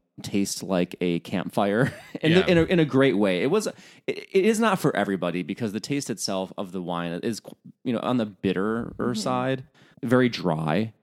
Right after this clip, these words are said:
Speaker 1: but I really enjoyed that. And I learned a little bit about Tannat around it being, like, it's a newer grape to California. It's only really been,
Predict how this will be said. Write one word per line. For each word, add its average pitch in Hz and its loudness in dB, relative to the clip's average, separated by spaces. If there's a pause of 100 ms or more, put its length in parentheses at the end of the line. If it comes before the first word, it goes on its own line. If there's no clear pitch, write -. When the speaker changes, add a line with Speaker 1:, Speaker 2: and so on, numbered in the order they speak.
(140)
Speaker 1:
but - 0
I 104 4
really 98 2
enjoyed 80 -2
that. 76 -2
And 82 -4 (680)
I 127 2
learned 127 4
a - 2
little 107 4
bit 95 0
about 87 0
Tannat 87 -2 (180)
around 87 -2
it 85 -6
being, 87 -4
like, 85 -4
it's - -10
a 123 0
newer 156 0
grape 160 -2
to 151 -2 (120)
California. 131 0
It's - -4
only 143 0
really 117 0
been, 98 0